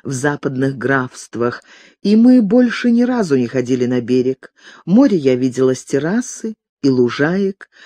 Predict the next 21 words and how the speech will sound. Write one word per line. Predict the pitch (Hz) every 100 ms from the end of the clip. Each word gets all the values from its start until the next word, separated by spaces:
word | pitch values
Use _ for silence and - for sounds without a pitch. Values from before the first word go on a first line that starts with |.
| - -
Оно | 190 247
выглядело | 226 262 233 240 208 233
серым | 220 - 277 285 156 139 -
и | 151 147
неприветливым. | 143 165 147 151 208 226 - 131 127 123 - - - -
Мимо | 180 247 240
маяка | 233 233 214 - 247
на | 220 160
мысу | 151 147 - 247 240 - -
катились | - 143 - 196 175
к | 123
заливу | 131 156 277 208
огромные | 151 127 196 247 226 220
валы. | 190 202 175 123 107 - _ _ _ _ 143
Я | 131 151 143
представляла, | 143 139 - 131 143 143 139
как | 143 143
они | 143
устремляются | 143 139 135 135 139 147 135 - 131
в | 127
бухточку | 107 190 202 156 139 - 135 127